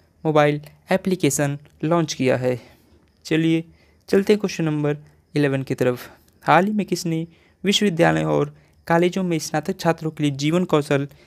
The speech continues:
पाठ्यक्रम विकसित किया है? इसका सही आंसर ऑप्शन नंबर बी, यूजीसी। विश्वविद्यालय अनुदान आयोग यानी कि वीजीसी ने विश्वविद्यालय और कॉलेजों में स्नातक छात्रों के लिए जीवन कौशल पाठ्यक्रम विकसित किया है। केंद्रीय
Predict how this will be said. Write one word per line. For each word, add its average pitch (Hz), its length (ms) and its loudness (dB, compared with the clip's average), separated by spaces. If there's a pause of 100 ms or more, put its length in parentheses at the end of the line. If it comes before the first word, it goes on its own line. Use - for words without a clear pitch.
(540)
पाठ्यक्रम 165 520 0 (240)
विकसित 180 340 2
किया 131 260 0
है? 123 220 -4 (160)
इसका 139 400 -6 (280)
सही 175 200 -2
आंसर 180 240 -2
ऑप्शन 170 200 -6
नंबर 156 200 -4
बी, 156 400 -4 (320)
यूजीसी। 139 560 2 (460)
विश्वविद्यालय 180 500 0
अनुदान 151 460 0 (300)
आयोग 156 220 -4
यानी 143 200 0
कि 151 120 -2
वीजीसी 147 460 -2
ने 156 260 -2 (380)
विश्वविद्यालय 165 560 2
और 143 260 -2
कॉलेजों 143 420 -2
में 151 280 -2 (240)
स्नातक 180 420 -4
छात्रों 156 320 -2
के 147 120 -4
लिए 139 80 0
जीवन 160 300 0
कौशल 139 440 0 (360)
पाठ्यक्रम 175 400 2
विकसित 135 360 -4
किया 127 220 0
है। 127 200 -6 (360)
केंद्रीय 165 460 0